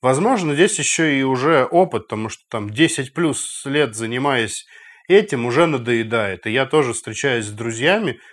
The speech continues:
у которых мне, среди которых, естественно, у меня тоже много айтишников,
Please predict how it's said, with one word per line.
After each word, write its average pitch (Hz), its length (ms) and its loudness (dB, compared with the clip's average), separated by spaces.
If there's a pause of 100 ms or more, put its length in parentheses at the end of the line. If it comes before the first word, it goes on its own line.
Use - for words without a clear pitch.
(120)
у - 40 -20
которых - 420 -2
мне, 113 240 -6
среди 123 240 -2
которых, 123 400 -4
естественно, 117 520 -2
у - 40 -10
меня 95 80 -10
тоже 110 240 0
много 104 400 -4
айтишников, 104 640 -8